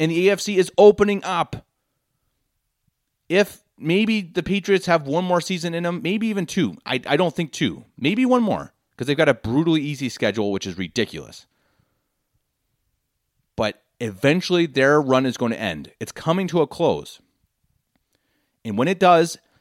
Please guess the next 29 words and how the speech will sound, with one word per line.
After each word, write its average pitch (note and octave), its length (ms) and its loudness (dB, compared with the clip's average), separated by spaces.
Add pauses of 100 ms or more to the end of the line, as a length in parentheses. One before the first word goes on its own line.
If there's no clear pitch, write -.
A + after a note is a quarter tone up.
(120)
so D3+ 420 0
are D#3+ 180 4
the D#3 120 -4
runs D3 400 0
of C3 360 0
Pittsburgh. G#2 540 -6 (300)
Ben D#3 120 -4
Roethlisberger G#2+ 640 -2
is, F2 160 -8
is G2 160 -8
getting G2 240 -6
towards F2+ 240 -6
forty. D#2+ 400 -10 (1500)
The C3+ 120 -2
L D#3+ 120 4
A F#3 60 4
Chargers E3 560 2
with A#2 260 -2 (220)
Phillip E3+ 240 4
Rivers, F3+ 320 4
who's A2+ 160 -8
getting F3 380 -2 (100)
a-, D#3 200 -2
he, C3+ 280 -6
he's D#3 260 -6 (120)
getting A3 260 2
close A#3 280 2
to - 80 -4
forty. - 400 0